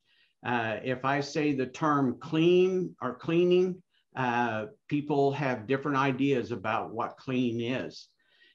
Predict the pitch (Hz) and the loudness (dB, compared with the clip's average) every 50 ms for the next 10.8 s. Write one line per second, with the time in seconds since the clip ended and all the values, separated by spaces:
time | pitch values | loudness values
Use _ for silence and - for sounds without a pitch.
0 | _ - 117 127 123 120 120 117 110 104 113 117 107 104 104 101 98 - - 113 | _ -6 -4 -2 -2 -2 -2 -4 -4 -2 -2 0 0 0 0 -2 -4 -10 -10 -6
1 | 113 120 120 127 139 135 - - 131 120 113 110 127 135 131 135 131 - - - | -4 -2 0 0 0 -2 -2 -2 -2 -2 0 0 0 2 2 0 -2 -4 -10 -18
2 | _ _ _ _ - - - 143 147 147 143 139 139 135 131 131 127 127 127 147 | _ _ _ _ -6 -2 2 2 4 4 4 4 4 2 2 2 0 0 0 0
3 | 151 180 185 165 143 120 120 117 117 117 117 117 117 - 143 127 120 110 - 147 | 2 2 2 2 2 0 0 -2 -2 -2 -2 -4 -4 -4 -4 -4 -4 -4 -2 0
4 | 135 127 123 123 123 - - 147 165 190 214 214 185 160 175 165 156 135 117 127 | 0 2 0 0 -4 -6 -4 -2 -2 0 0 0 -2 -2 -2 -2 -2 -2 -2 -4
5 | - - - - 151 156 151 139 113 101 - - - 147 156 160 139 113 98 95 | -4 -2 0 0 2 2 0 -2 -4 -6 -6 -6 -4 -2 0 0 0 0 -2 -6
6 | - - _ _ - - _ _ - 123 123 120 120 120 123 120 - 127 123 120 | -8 -12 _ _ -20 -20 _ _ -6 -2 -2 0 0 -2 -2 -2 -2 0 0 0
7 | 110 120 127 135 147 143 135 127 123 120 113 113 110 107 120 135 139 139 139 139 | 0 0 0 2 2 0 0 0 0 0 -2 -2 -4 -4 -4 -4 -4 -2 -2 -2
8 | 135 123 123 123 123 - 139 135 131 131 131 135 135 131 131 - 123 117 110 113 | -2 -2 -4 -6 -6 -4 -2 -2 0 0 0 -2 -2 -4 -6 -8 -10 -8 -6 -6
9 | 107 104 104 117 120 127 123 123 - 127 120 120 120 123 127 123 120 120 120 120 | -6 -4 -2 -2 -2 -2 -2 -4 -6 -6 -4 -2 0 2 2 2 2 0 0 -2
10 | 117 117 117 117 113 113 113 113 113 113 110 110 110 107 104 | -2 -4 -6 -8 -8 -6 -6 -6 -6 -6 -6 -6 -8 -10 -12